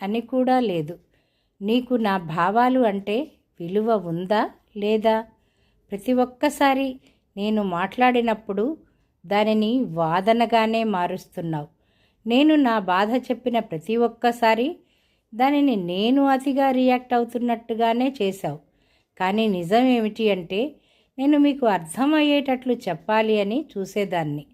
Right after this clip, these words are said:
నేను మీకు అర్థం కావాలి, నా బాధని మీరు అర్థం చేసుకోవాలని మాత్రమే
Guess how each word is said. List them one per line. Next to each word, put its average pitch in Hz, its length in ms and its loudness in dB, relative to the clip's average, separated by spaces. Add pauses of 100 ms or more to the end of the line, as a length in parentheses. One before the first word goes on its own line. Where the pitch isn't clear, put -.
(480)
నేను 277 260 4
మీకు 269 320 2 (140)
అర్థం 190 400 -4
కావాలి, 214 540 0 (440)
నా 202 220 -2
బాధని 214 500 2
మీరు 214 280 0 (220)
అర్థం 185 420 -4
చేసుకోవాలని 202 1000 0
మాత్రమే 202 760 -4